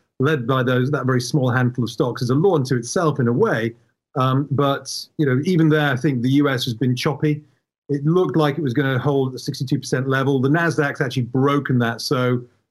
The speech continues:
you know, who knows? It could easily be, you know, it could easily go back to, to the highs. But ex the U S, most other global equity markets are still pretty much in those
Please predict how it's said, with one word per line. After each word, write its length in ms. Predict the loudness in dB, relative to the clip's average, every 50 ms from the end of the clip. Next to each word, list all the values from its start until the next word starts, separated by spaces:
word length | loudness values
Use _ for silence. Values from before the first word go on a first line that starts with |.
| _ _ _ _ _ _ _ _ _ -6
you 140 | -4 -2
know, 180 | 0 0 -2 -4 -6 -10 _ _ _ _ _ _ _ _ _ 0
who 220 | 2 4 4 4
knows? 380 | 4 4 4 4 2 2 2 2
It 160 | -2 0 0
could 160 | 0 2 2
easily 320 | 4 2 2 2 0 0
be, 320 | 0 0 0 0 0 -2 -4 -4
you 80 | -4
know, 60 | -4
it 60 | -4 -2
could 100 | 0 0
easily 180 | 0 0 2
go 140 | 0 0 0
back 200 | 0 -4 -6 -4
to, 300 | -4 -2 -2 -2 -4 -6 -6 -4
to 100 | -2 0
the 60 | 0
highs. 300 | 2 2 2 2 0 0
But 260 | -2 -2 -4 -4 -6 -14 _ _ _ _ _ _ _ _ _
ex 280 | -6 -6 -6 -6 -6 -4
the 140 | 0 0 2
U 300 | 4 4 4 4 4 2
S, 340 | -2 -4 -8 -10 -12 -12 -14 _ _ _ _ _ 0
most 420 | 2 2 4 4 2 0 0 -2
other 220 | -2 -2 0 0
global 320 | 0 2 2 2 2 2 0
equity 280 | 0 -2 -4 -2 -2
markets 420 | 0 0 0 0 -2 -2 -4 -8 -8
are 40 | -8
still 260 | -2 0 0 0 0
pretty 360 | -2 -4 -2 0 0 0 0
much 260 | 0 0 0 0 0 0
in 120 | 0 2
those 360 | 2 2 2 2 0 0 -2